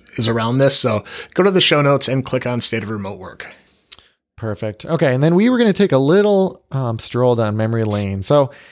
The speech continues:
Speaker 2: you know, I was just thinking this morning about, um,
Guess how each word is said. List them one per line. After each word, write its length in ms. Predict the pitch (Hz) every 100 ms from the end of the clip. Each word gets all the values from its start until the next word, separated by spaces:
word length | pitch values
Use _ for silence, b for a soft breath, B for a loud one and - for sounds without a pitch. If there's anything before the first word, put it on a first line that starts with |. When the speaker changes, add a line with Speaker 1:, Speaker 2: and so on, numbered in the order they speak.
| B B
Speaker 2:
you 100 | 156
know, 80 | 160
I 100 | 170
was 120 | 202
just 160 | 190 -
thinking 320 | 160 160 139
this 200 | 127 -
morning 360 | 120 123 123 120
about, 640 | 110 110 107 110 - - -
um, 580 | 110 107 - - 110